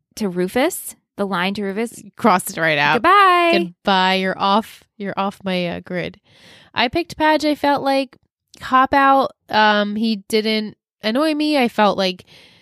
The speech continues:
Speaker 2: even though we know he, he is pretentious and he, he wants to actually hear that highbrow status, he didn't rub it in Blair's face.
Speaker 1: Yeah.
Speaker 2: He didn't blow up in her face. He just said, "I know why you're doing this, and I'm here for you if you wanna be the person I know you are.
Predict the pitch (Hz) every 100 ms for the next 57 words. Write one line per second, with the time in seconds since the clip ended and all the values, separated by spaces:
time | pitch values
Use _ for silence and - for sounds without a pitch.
0 | _ - 226 202 202 196 196 190 196 190
1 | 185 180 180 180 185 185 175 165 - -
2 | - 196 175 196 196 208 202 208 196 190
3 | - 165 170 156 - 175 180 175 202 233
4 | - - 254 254 - 262 247 240 233 220
5 | 240 226 233 226 - 233 220 220 220 -
6 | - 214 208 208 202 196 196 190 196 180
7 | 175 180 - 180 180 190 - 180 165 180
8 | 233 277 294 247 233 220 208 208 202 190
9 | - 185 202 185 190 - 196 185 185 196
10 | 196 196 185 180 180 180 180 180 - -
11 | 170 170 196 190 - 202 190 190 190 -
12 | 175 170 175 196 185 - 196 190 190 175
13 | 175 185 196 185 175 180 180 180